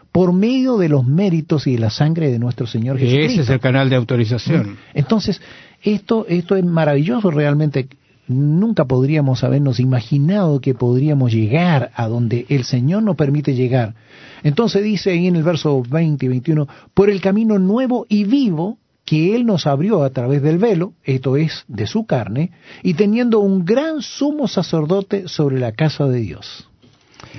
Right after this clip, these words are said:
Speaker 2: Ratifica la idea, ¿no es cierto?, que Dios es nuestro sumo sacerdote y
Speaker 1: Así
Speaker 2: que por
Speaker 1: es,
Speaker 2: Él podemos
Speaker 1: justamente.
Speaker 2: entrar, porque si no pudiéramos entrar a ese lugar, entonces estamos perdidos, pero Dios ha hecho posible nuestra salvación, nuestra vida eterna.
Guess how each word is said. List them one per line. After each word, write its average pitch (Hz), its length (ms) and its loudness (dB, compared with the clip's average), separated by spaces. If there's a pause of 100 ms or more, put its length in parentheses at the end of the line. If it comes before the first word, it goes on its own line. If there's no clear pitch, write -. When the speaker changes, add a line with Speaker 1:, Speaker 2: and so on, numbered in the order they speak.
(160)
Speaker 2:
Ratifica 139 580 2
la 135 140 4
idea, 143 220 2
¿no 131 80 0
es 107 80 0
cierto?, 131 240 2
que 120 160 2
Dios 135 280 0
es 123 80 -4
nuestro 123 300 -4
sumo 143 260 -4
sacerdote 131 520 0
y - 20 4
Speaker 1:
Así 135 180 0
Speaker 2:
que 107 60 2
por 127 140 2
Speaker 1:
es, 147 80 2
Speaker 2:
Él 175 60 2
podemos 147 400 2
Speaker 1:
justamente. 127 260 0
Speaker 2:
entrar, 135 340 0
porque 131 440 0 (380)
si 123 300 -4
no 185 180 2
pudiéramos 202 540 2
entrar 139 540 2
a 180 100 2
ese 156 200 -2
lugar, 131 340 2
entonces 127 360 0
estamos 123 360 0
perdidos, 127 640 0
pero 113 220 0
Dios 123 260 0
ha 127 60 2
hecho 123 200 0
posible 127 500 0
nuestra 123 360 -2
salvación, 120 640 -2
nuestra 120 440 -4
vida 135 340 2
eterna. 107 420 -4